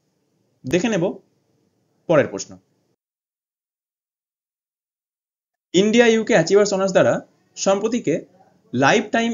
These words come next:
অ্যাচিভমেন্ট অ্যাওয়ার্ডে পুরস্কৃত হলেন? উত্তর মনমোহন সিং, অর্থাৎ অপশন ডি। ভারতের প্রাক্তন প্রধানমন্ত্রী ডক্টর মনমোহন সিংকে সম্প্রতি অর্থনৈতিক ও রাজনৈতিক জীবনে অবদানের জন্য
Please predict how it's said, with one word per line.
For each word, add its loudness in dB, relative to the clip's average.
অ্যাচিভমেন্ট -2
অ্যাওয়ার্ডে 0
পুরস্কৃত -2
হলেন? -8
উত্তর -2
মনমোহন -2
সিং, -2
অর্থাৎ -6
অপশন -6
ডি। -4
ভারতের 6
প্রাক্তন -2
প্রধানমন্ত্রী -4
ডক্টর -2
মনমোহন -4
সিংকে -6
সম্প্রতি -4
অর্থনৈতিক -6
ও 0
রাজনৈতিক -4
জীবনে -4
অবদানের -4
জন্য -8